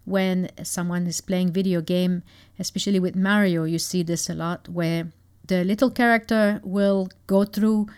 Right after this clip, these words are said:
a journey on its own and, uh, doing a lot of fight or achieving, you know, accumulating points. And then eventually you get into a pipe, and then the pipe, when you climb up,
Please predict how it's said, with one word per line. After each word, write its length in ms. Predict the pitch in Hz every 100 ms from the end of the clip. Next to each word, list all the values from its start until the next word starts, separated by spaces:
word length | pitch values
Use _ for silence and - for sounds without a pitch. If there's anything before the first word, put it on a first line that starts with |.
| - _ _ _
a 80 | 190
journey 480 | 170 190 202 202 202
on 120 | 190
its 220 | 190 -
own 220 | 175 175
and, 180 | 170 165
uh, 160 | 160 165 - 175
doing 300 | 185 196 196
a 60 |
lot 180 | 185 185
of 80 | 202
fight 480 | - 180 170 170 185
or 180 | 160 160
achieving, 680 | 165 - 196 175 170 165 165
you 80 | 180
know, 200 | 151 160 -
accumulating 640 | 190 - 185 175 175 190 202
points. 540 | - 175 151 185 - - _ _ _ -
And 120 | 202
then 140 | 247
eventually 720 | 262 240 240 - 226 233 226 -
you 80 | 190
get 260 | 175 214 208
into 300 | 202 - 220
a 60 | 190
pipe, 480 | - - 185 185 - - - _ _ -
and 180 | 185 180
then 200 | 185 180
the 100 | 175
pipe, 420 | - 190 190 185
when 140 | 170
you 80 | 170
climb 400 | - - 185 180
up, 240 | 175 -